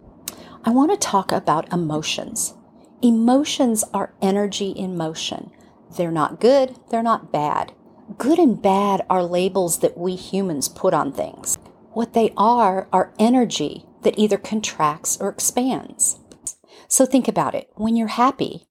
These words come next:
when you feel joy about something, your energy expands. Sometimes we're so happy that we feel like we could burst, right? We've all felt that way. We tend to label the emotions associated with expansive energy as good.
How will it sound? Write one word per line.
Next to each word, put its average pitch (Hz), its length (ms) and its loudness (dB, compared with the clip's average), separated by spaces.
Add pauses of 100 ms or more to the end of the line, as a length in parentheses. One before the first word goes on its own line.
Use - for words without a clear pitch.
(120)
when 180 160 -6
you 175 80 -4
feel 180 240 -2
joy 233 360 4
about 202 300 0
something, - 440 -2 (280)
your 247 220 2
energy 185 360 0
expands. - 840 -2 (340)
Sometimes 254 800 2 (200)
we're 214 260 -2
so 233 400 4
happy 220 320 2
that 214 140 -2
we 190 240 -10
feel 220 320 -2
like 196 200 -2
we 185 120 -6
could - 280 -14
burst, - 440 -2
right? 214 380 2 (420)
We've 262 180 6
all 269 160 6
felt 190 360 -2
that 147 200 0
way. - 320 -10 (1000)
We 220 180 2
tend 247 360 2
to 240 60 0
label 208 360 2
the 185 320 -2
emotions 190 520 -2
associated 185 760 0
with 180 280 -12
expansive 277 640 2
energy 165 580 -2
as 196 140 -4
good. - 400 2